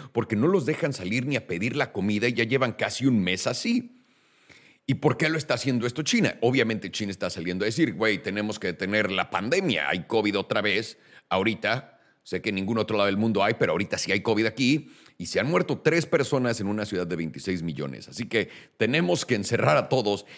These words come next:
y meterlos a sus ca-". Y también lo más culero de todo es que están separando a las familias de sus hijos con sus perros, sus gatos, y están matando a los animales. No sé por qué chingados tengan que hacer eso. Me acuerdo lo que hizo, me parece que fue Noruega o,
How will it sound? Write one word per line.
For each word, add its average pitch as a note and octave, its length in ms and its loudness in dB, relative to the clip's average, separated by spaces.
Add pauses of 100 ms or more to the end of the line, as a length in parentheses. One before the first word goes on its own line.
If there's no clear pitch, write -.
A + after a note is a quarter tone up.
(120)
y G2 100 -2
meterlos C#3+ 680 0 (180)
a G2 120 0
sus - 140 -10
ca-". G2+ 160 0 (160)
Y C3+ 120 0
también D3 400 4
lo D3+ 80 4
más D#3+ 160 0
culero D3 240 4
de A#2+ 60 4
todo C#3 220 2
es B2 80 -2
que A2+ 80 -8
están C3+ 220 -4
separando B2 420 -2
a C3 40 2
las G2+ 160 -4
familias A#2 480 -2
de F#2 80 -10
sus - 240 -8
hijos C3+ 320 -2
con F#2 160 0
sus - 160 -14
perros, A#2 340 2
sus - 320 -12 (200)
gatos, C#3 440 0 (160)
y - 80 -2
están C3+ 220 0
matando C3 340 0
a - 20 4
los G2 160 -4
animales. A#2 400 -2
No C3 80 2
sé - 140 -2
por - 240 -8
qué C#3 140 0
chingados A#2 680 0
tengan B2 260 0
que G2+ 120 -4
hacer G#2+ 180 0
eso. A2 220 0
Me A#2+ 80 0
acuerdo A2 320 2
lo F#2+ 100 -2
que F2+ 80 -2
hizo, F#2+ 300 2 (1120)
me E2+ 100 -12
parece F#2+ 260 -2
que - 80 -12
fue G#2+ 180 0
Noruega F#2+ 800 2
o, E2 640 4